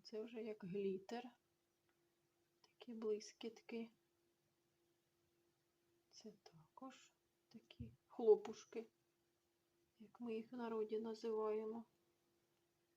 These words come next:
Ці більш мілкі ось ці фіолетові. Так,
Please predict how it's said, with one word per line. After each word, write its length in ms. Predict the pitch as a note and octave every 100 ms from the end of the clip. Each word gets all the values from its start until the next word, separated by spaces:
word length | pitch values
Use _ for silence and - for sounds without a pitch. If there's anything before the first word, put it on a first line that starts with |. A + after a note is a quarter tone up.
| _ _ _
Ці 200 | - A3+
більш 320 | A3 G#3+ -
мілкі 460 | G#3+ G#3 G3 A3+ F#3+
ось 220 | G#3+ -
ці 280 | - A3+ - _ _ _ _ _ _ _ _ _ _ _ _ _ _ _ _
фіолетові. 880 | C4 A3+ G#3+ G#3 G3+ A3+ A3+ A3+ - _ _ _ _ _ _ -
Так, 340 | A3 F3+ -